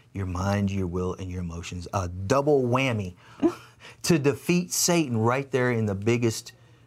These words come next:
battleground that most people face in the, in the, what the Bible calls the fight of faith.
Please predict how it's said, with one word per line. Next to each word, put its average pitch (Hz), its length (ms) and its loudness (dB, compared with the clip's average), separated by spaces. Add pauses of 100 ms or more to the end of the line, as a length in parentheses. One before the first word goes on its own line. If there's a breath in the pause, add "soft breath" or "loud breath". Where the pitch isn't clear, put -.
(220 soft breath)
battleground 104 920 0
that 101 140 -2
most 104 360 -2
people 92 340 -4
face - 760 -6 (640)
in 98 240 -4
the, 92 240 -6
in 92 220 -6
the, 87 340 -6 (180)
what 92 200 -8
the 90 60 -12
Bible 98 280 0
calls 90 300 -6
the - 100 -10
fight 85 220 -8
of 85 80 -14
faith. - 340 -18